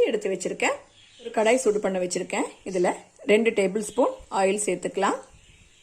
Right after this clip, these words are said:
இந்த ஆயில் சூடாயிடுச்சு.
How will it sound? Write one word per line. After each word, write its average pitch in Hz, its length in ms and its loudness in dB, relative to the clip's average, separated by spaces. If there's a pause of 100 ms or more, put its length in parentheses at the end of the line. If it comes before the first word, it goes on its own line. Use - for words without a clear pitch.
(2750)
இந்த 208 160 -2
ஆயில் 233 240 0
சூடாயிடுச்சு. 190 640 0